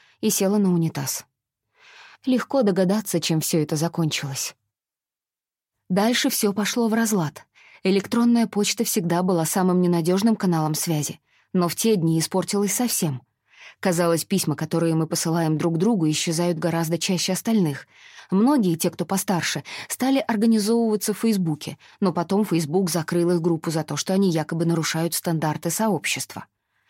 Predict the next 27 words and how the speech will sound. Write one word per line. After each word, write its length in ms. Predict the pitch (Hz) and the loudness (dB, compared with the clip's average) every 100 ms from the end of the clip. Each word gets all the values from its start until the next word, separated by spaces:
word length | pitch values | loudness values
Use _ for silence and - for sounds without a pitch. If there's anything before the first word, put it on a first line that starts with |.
| _ - | _ -6
Да, 320 | 165 165 147 | -2 0 0
такое 340 | 143 147 170 175 | -4 -4 -2 -2
случалось 640 | 180 175 - 160 160 - | -2 -2 -2 -2 -2 0
и 40 | |
раньше. 440 | 247 196 135 - - - _ _ - - - | 0 0 -2 -6 -8 -14 _ _ -20 -8 0
Но 200 | 220 214 | 2 2
больно 400 | 226 285 208 160 | 2 0 2 0
уж 140 | - | -2
странное 500 | - 220 240 202 165 | -4 0 2 4 2
совпадение 720 | - 175 - 175 214 214 208 | 0 -4 -2 0 2 2 0
по 160 | 202 202 | -2 -2
времени. 580 | 214 262 160 135 139 - _ _ _ _ - - - - | 0 2 2 -2 -8 -14 _ _ _ _ -20 -20 -18 -6
Потом 320 | 180 180 285 | -4 2 2
копы 260 | 233 262 - | 2 0 0
стали 380 | 170 170 156 160 | -4 -2 -2 -2
останавливать 800 | 196 - 175 180 226 170 143 - | -4 0 0 2 0 -2 -2 -4
и 80 | 220 | -4
проверять 600 | 196 202 185 196 196 - | 0 0 2 0 -2 -4
транспорт. 600 | 196 151 127 - - - _ _ _ _ _ - | -2 -2 -2 -8 -14 -16 _ _ _ _ _ 0
У 100 | 196 | 2
людей 340 | 214 196 269 | 4 4 4
находили 640 | 247 185 190 180 214 240 185 | 4 2 0 0 2 2 2
и 260 | - 180 | 2 2
изымали 440 | 160 180 202 202 165 | 2 2 2 2 2
незначительные 840 | 170 165 180 - 214 156 156 156 | 2 2 0 0 0 0 0 0
количества 540 | 170 170 170 151 - | 0 2 0 -2 -2
наркотиков. 720 | 151 147 - 165 156 165 - | -2 -2 -2 -4 -4 -8 -12